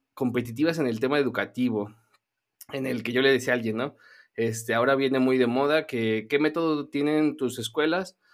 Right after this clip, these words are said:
las escuelas privadas de, de enseñanza de matemáticas? El método, eh, Singapur, el método ruso, el método no sé qué,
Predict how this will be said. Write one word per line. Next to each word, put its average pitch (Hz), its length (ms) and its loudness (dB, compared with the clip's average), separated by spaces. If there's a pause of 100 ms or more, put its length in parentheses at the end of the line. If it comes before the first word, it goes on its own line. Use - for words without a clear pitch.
(160)
las 113 100 -4
escuelas 127 300 -2
privadas 139 400 0
de, 101 220 0
de 117 120 -4
enseñanza 123 460 -4
de 147 60 0
matemáticas? 113 760 -6 (100)
El 101 120 -12
método, 110 600 -6 (480)
eh, 95 280 -4
Singapur, 131 880 0
el 107 120 2
método 107 480 0
ruso, 127 560 2
el 117 80 2
método 117 300 -2
no 113 80 -4
sé 113 200 -10
qué, 151 220 -4